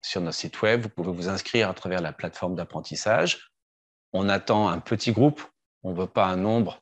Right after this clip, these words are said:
de personnes trop dense,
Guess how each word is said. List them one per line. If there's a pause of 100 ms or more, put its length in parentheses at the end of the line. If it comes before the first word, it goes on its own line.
(120)
de
personnes (560)
trop (480)
dense,